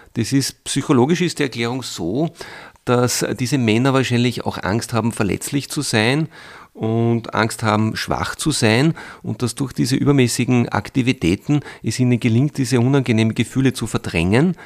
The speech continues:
Und es geht über einen längeren Zeitraum ja auch gut. Man kann das ja machen, man kann sehr viel arbeiten, exzessiv Sport betreiben und auch Genussmittel verwenden und muss sich dann diesen unangenehmen Gefühlen nicht stellen. Aber das ist natürlich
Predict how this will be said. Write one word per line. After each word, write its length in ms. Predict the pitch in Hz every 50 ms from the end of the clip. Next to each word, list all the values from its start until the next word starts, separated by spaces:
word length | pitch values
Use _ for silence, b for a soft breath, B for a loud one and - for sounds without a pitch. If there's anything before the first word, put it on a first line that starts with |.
| B B B B B B B B B -
Und 300 | 123 117 123 127 120 -
es 160 | 127 - -
geht 160 | - 120 110
über 120 | 151 147
einen 80 | 135 123
längeren 280 | 101 101 120 131 135 -
Zeitraum 380 | - 117 104 104 123 123 123
ja 80 | 117 107
auch 180 | 92 90 -
gut. 300 | - 120 139 175 - -
Man 100 | - 113
kann 240 | 101 - - 101 117
das 140 | 135 147 135
ja 80 | 143 135
machen, 300 | 123 117 120 117 - 117
man 100 | 113 -
kann 300 | - 104 107 110 113 113 B B B B B
sehr 220 | B - - 107 101
viel 160 | - 123 110
arbeiten, 640 | - - 98 110 110 110 - - 113 110 110 107 104 B B B B B B
exzessiv 500 | B - 104 104 - - 110 101 - 117
Sport 320 | - - - 95 95 - -
betreiben 720 | - 117 - - 90 92 90 95 101 107 107 104 104 101 - B B B B B B
und 360 | B - 107 104 107 107 104 107
auch 180 | 104 98 -
Genussmittel 580 | - 120 117 123 147 - - 139 135 135 135 120
verwenden 540 | - 131 117 110 101 107 104 - 131 127 - B B B B
und 220 | B - 117 107
muss 240 | 113 113 123 131 -
sich 200 | - 151 135 -
dann 160 | - 127 120
diesen 220 | 107 123 113 113 120
unangenehmen 640 | 117 117 120 120 110 - 113 107 110 107 110 110 104
Gefühlen 380 | - 107 - - 110 104 107
nicht 200 | 110 110 107 -
stellen. 380 | - - 82 - - - - - B B B B B
Aber 200 | - - 117 113
das 180 | 127 127 120
ist 140 | 139 135 120
natürlich 580 | 135 127 - 127 127 123 135 131 123 - -